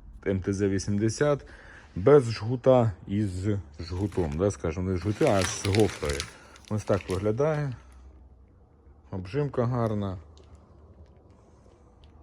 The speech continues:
Виходи, куди треба. Бачите? Раз. І ось другий, подивіться.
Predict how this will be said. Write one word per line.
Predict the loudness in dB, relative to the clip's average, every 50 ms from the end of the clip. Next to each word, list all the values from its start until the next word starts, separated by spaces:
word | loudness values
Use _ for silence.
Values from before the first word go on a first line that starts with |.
| -20 -20 -20 -20 -20 -20 -20 -20 -20 -20 -20 -20 -20 -20 -12 -8
Виходи, | -6 -2 0 0 0 0 0 -2 -2 -2 -2 -4 -6 -8 -10 -12
куди | -10 -8 -8 -8
треба. | -6 -4 -2 -2 -2 -2 -4 -8 -10 -10 -14 -20 -20 -20 -20 -20 -20 -20 -20 -20 -20 -20 -20 -20 -20 -20 -20 -18 -18
Бачите? | -18 -18 -20 -18 -18 -18 -18 -18 -20 -20 -20 -20 -20 -20 -20 -20 -20 -20 -20 -20 -20 -20 -20 -20 -20 -20 -20 -18 -18 -12 -6
Раз. | -4 -4 -4 -4 -6 -10 -18 -20 -20 -20 _ _ _ _ _ _ 0 2 2 0 -2 -6 -12 -12 -12 -10 -10 -10 -10 -10 -10 -12 -16 -20 -20 -20 _ -20 -12 -4 -4 -4 -4 -4 -8 -14 -12 -10
І | -6 -4 -2 -2 -4 -4 -8 -8 -4
ось | -4 -2 -2 -4 -6
другий, | -6 -4 -4 -4 -4 -4 -6 -6 -8
подивіться. | -8 -8 -8 -10 -12 -12 -16 -18